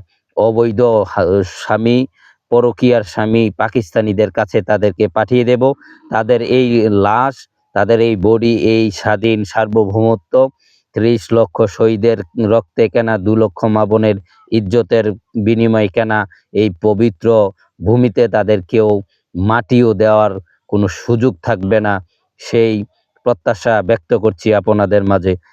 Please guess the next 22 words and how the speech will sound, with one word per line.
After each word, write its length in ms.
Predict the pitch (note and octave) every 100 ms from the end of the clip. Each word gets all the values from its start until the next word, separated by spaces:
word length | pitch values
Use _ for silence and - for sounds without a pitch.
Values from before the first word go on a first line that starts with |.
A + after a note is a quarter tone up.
| _ -
এবং 220 | G#2 B2 A#2
কি 260 | C#3 C#3 C#3+ _ _ -
আমি 180 | G#2 G#2+
আশা 300 | A2 A#2+ D3
করব 300 | D3+ C#3+ A#2+ A2 E2+ _ _ _
যে 100 | G#2+ A2 A2+
এই 220 | B2 C3 C3+ C3 - - - -
আগামী 500 | A#2+ C3 B2+ C3+ C3+ C3+ - _ _ _ -
যত, 320 | G2 B2+ C#3 C3+ B2+ A2+
এই 260 | A2+ C3 B2+
দেশ 240 | A2+ B2 -
এখন 500 | - B2 C3+ B2+ B2 -
একটি 220 | A#2 C3+
ক্লান্তিকাল 880 | - B2 B2+ A2+ C#3 B2+ - B2 A#2+ A2 - -
অতিক্রম 500 | A#2+ A2+ B2 B2+ A#2+ A#2
করছে, 400 | B2+ A#2 - D3 D#3 _ _ _ -
সেই 200 | C3 B2
ক্লান্তিকাল 720 | - - C3 D3 D#3+ C#3 C3+ B2
থেকে 320 | B2 C3 B2
পরিত্রাণ 560 | - B2 B2 - B2+ A#2 A2
পেতে 280 | B2+ A2
হলে 260 | C3 B2 G#2+